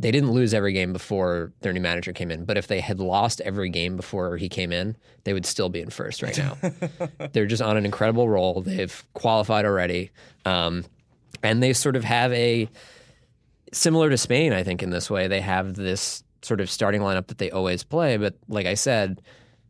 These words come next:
Speaker 1: Coutinho, Firmino, Alexandro from Juventus,
Speaker 2: Mm-hmm.
Speaker 1: Thiago Silva isn't even a part of the team right now. They have all of these guys that can be worked in, um, become starters, fit in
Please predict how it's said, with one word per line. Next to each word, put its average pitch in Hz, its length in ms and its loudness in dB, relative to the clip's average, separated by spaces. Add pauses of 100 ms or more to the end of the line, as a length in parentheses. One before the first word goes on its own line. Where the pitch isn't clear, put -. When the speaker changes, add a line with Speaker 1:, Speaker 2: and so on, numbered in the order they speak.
(120)
Speaker 1:
Coutinho, 95 960 0 (200)
Firmino, 101 600 2 (120)
Alexandro 95 760 0
from 98 160 -6
Juventus, 92 640 -2
Speaker 2:
Mm-hmm. 143 60 -2
Speaker 1:
Thiago 98 400 0
Silva 101 280 0
isn't 92 380 -4
even 92 180 -4
a 85 40 -6
part 95 220 -4
of 92 240 -8
the 101 100 -6
team 127 340 0
right 92 140 0
now. 90 320 -4 (360)
They 120 80 2
have 117 100 6
all 147 180 6
of 131 60 2
these 117 180 2
guys 113 300 2
that 107 100 -2
can 92 420 -2 (420)
be 107 120 2
worked 101 420 2
in, 90 540 0
um, 87 540 0 (220)
become 98 360 0
starters, 90 840 -2 (340)
fit - 380 0
in 180 440 0